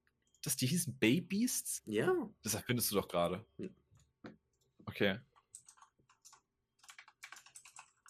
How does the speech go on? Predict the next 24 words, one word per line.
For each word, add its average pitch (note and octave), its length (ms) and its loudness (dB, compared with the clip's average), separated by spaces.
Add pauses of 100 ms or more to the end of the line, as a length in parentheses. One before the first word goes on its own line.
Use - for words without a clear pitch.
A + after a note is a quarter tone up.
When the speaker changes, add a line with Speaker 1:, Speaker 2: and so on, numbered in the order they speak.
Speaker 1:
Also C3 160 6
wie C3+ 60 4
gesagt, A#2+ 220 6
das C#3+ 120 2
war D3+ 80 8
meine, B2 320 8 (560)
meine B2 180 6
Ursprungswahl B2+ 800 10
und C3 60 6
dann A#2 120 8
dachte C3 220 6
ich - 80 0
mir, B2+ 100 6
ich A#2 120 4
habe C3+ 120 6
Speaker 2:
Ja, A#2 80 10
Speaker 1:
eventuell B2+ 200 10
hier A#2 80 8
noch A#2+ 60 6
Speaker 2:
Bitbeast, G2 160 2
Speaker 1:
zwei. A2+ 160 10
Speaker 2:
sorry, G2+ 140 4
Bitbeast, - 420 -2
anyway. F2+ 260 -2